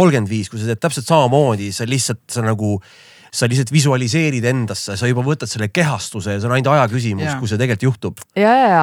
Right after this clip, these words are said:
Speaker 1: Ja, ja nii ongi.
Speaker 3: Ja see ongi nii huvitav tegelikult.
Speaker 2: See on
Speaker 1: Jaa.
Speaker 2: täpselt, võtad selle kehastuse. Ma
Speaker 1: Jaa,
Speaker 2: ütlen, et,
Speaker 1: see
Speaker 2: et sa
Speaker 1: kehastus on
Speaker 2: hakkad
Speaker 1: oluline.
Speaker 2: selles vanuses, see on nii äge, sa hakkasid valmistuma. Ma lihtsalt endal vastupidine näide, mul samamoodi. Okei, mina olin kunagi, oli, noh,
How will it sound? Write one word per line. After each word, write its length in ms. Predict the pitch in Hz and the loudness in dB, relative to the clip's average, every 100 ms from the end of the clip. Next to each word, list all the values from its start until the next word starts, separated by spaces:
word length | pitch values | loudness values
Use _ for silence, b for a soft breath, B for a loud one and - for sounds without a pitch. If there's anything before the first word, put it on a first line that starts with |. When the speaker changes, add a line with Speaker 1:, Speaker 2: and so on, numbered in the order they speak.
| 139 | 6
Speaker 1:
Ja, 80 | 139 | 6
ja 120 | 151 | 8
nii 120 | 156 | 6
ongi. 200 | 175 131 | 4 2
Speaker 3:
Ja 80 | 180 | 2
see 100 | 214 | 2
ongi 180 | 240 208 | 2 2
nii 40 | 185 | 2
huvitav 320 | 240 202 - - | 0 -2 -6 -10
tegelikult. 380 | 98 92 - | -10 -12 -8
Speaker 2:
See 80 | 156 | -4
on 60 | 151 | -2
Speaker 1:
Jaa. 120 | 131 175 | 0 0
Speaker 2:
täpselt, 260 | 170 - | -2 -4
võtad 160 | 175 156 | -4 -4
selle 140 | 151 | -4
kehastuse. 480 | 151 170 139 147 135 | -2 -2 -4 -6 -2
Ma 80 | 156 | 2
Speaker 1:
Jaa, 120 | 135 | 2
Speaker 2:
ütlen, 160 | 113 - | 0 -2
et, 80 | 151 | 0
Speaker 1:
see 80 | 165 | 2
Speaker 2:
et 80 | 151 | 6
sa 60 | |
Speaker 1:
kehastus 320 | 202 160 - 175 | 4 4 2 0
on 60 | |
Speaker 2:
hakkad 140 | 127 120 | 2 0
Speaker 1:
oluline. 80 | 104 | 0
Speaker 2:
selles 280 | 190 156 180 | 0 0 0
vanuses, 420 | 190 151 143 - - | 0 0 -6 -12 -6
see 160 | 165 | 0
on 40 | 175 | 2
nii 60 | 196 | 2
äge, 120 | 160 | 0
sa 40 | 160 | -4
hakkasid 160 | - 165 | -4 -2
valmistuma. 440 | 175 156 - 147 156 | -2 -2 -4 -4 -2
Ma 80 | |
lihtsalt 260 | 165 151 147 185 | -2 -6 -6 -4
endal 260 | 175 135 | -2 -2
vastupidine 480 | 170 - 147 143 143 | -6 -8 -8 -6 -2
näide, 300 | 160 170 139 | 0 0 -2
mul 140 | 139 143 | -4 -2
samamoodi. 560 | 165 151 160 147 147 | -2 0 -2 -2 -6
Okei, 140 | 143 156 | -6 -2
mina 140 | 165 | 0
olin 140 | 151 143 | 0 0
kunagi, 340 | 170 147 147 | -2 -2 -4
oli, 160 | 143 | -6
noh, 100 | 143 | -8